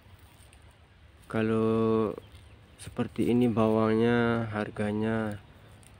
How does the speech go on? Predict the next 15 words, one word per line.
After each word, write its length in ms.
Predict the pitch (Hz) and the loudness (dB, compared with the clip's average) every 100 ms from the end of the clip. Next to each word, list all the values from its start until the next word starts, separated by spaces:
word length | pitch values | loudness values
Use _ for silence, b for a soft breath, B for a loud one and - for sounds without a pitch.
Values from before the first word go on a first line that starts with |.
| - | -20
saya 160 | - 110 | -10 -8
sebut 320 | 104 107 113 - | -4 -2 -2 -2
tadi 720 | 113 110 120 120 117 117 117 110 - - - - - - - - - - - - | -2 0 2 2 2 0 -2 -6 -12 -20 -20 -20 -20 -20 -20 -20 -20 -20 -20 -6
lima 320 | 107 104 107 | -4 -2 -2
ratus 800 | 107 107 - 123 127 - - - - 113 | -2 -4 -2 -2 -2 -10 -16 -18 -12 -8
ataupun 640 | 104 107 101 - 113 101 | -8 -6 -10 -6 -6 -4
empat 160 | - - | -6 -4
ratus. 640 | 107 - 139 - - - - - - - - - - - - - - - - - - - - - | -6 -2 -2 -2 -8 -14 -18 -20 -20 -20 -20 -20 -20 -20 -20 -20 -20 -20 -20 -20 -20 -20 -20 -2
Makanya 320 | 120 123 131 | 4 4 4
saat 320 | 127 123 113 | 6 6 8
ini 480 | 131 143 151 147 143 | 10 10 10 10 8
banyak 480 | 113 117 113 117 78 | 6 2 2 0 -2
sekali 400 | - 117 117 117 - - | -2 -2 -2 -4 -10 -8
petani 720 | - - 117 110 113 113 110 | -8 -6 -2 0 0 2 2
yang 400 | 110 107 104 104 | 0 -2 -4 -6